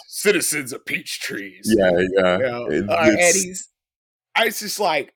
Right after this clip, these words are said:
Speaker 1: "Dude, this guy is badass." Like, he has been, I mean, hunted. Like, they, they've shot these, you know, fifty caliber, like, turret things at him, whatever. And he's just
Speaker 2: Yeah,
Speaker 1: like,
Speaker 2: he,
Speaker 1: "You know what?
Speaker 2: he had
Speaker 1: I'll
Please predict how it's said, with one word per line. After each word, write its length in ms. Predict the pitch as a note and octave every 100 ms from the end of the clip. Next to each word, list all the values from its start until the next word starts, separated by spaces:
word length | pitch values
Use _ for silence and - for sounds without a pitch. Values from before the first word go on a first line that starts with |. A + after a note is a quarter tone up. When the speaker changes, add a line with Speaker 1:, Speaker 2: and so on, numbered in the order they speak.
| _
Speaker 1:
"Dude, 360 | B2 F#3+ D#3+ G2+
this 180 | F3+ A#3+
guy 240 | D#4+ D#4
is 320 | D3 C3 A2+
badass." 880 | G2 F#2 A2 C#3 A#2 A#2+ G#2+ - - - -
Like, 160 | E3
he 140 | - B3
has 140 | F3+
been, 380 | - C3 B2 A#2+ _ _ _ _ _
I 200 | - D3+ B2
mean, 240 | G#2+ - _ _
hunted. 640 | - G3 G3 F#3 F3 D#3+
Like, 200 | C3 A2+
they, 160 | E3+ D#3 _ -
they've 160 | D3
shot 400 | - - D3+ D#3+
these, 300 | A#2+ G#2+ - - _ _ _ _
you 140 | D3
know, 80 | - _
fifty 320 | G3+ - E3
caliber, 640 | - D3+ D#3+ D#3+ D#3 D#3
like, 240 | C3 A#2 -
turret 400 | - E3 E3 -
things 280 | E3 D#3+ D#3+
at 200 | D3+ D#3
him, 80 |
whatever. 320 | D3+ E3+ D#3 A#2
And 160 | A#2+
he's 260 | - B3+ -
just 200 | - F#2+
Speaker 2:
Yeah, 100 | F2+
Speaker 1:
like, 120 | D#2+
Speaker 2:
he, 80 | G#2
Speaker 1:
"You 40 |
know 100 | G#2+
what? 180 | A2 C#4+ - -
Speaker 2:
he 80 | B2
had 220 | C#3+ C#3
Speaker 1:
I'll 160 | F3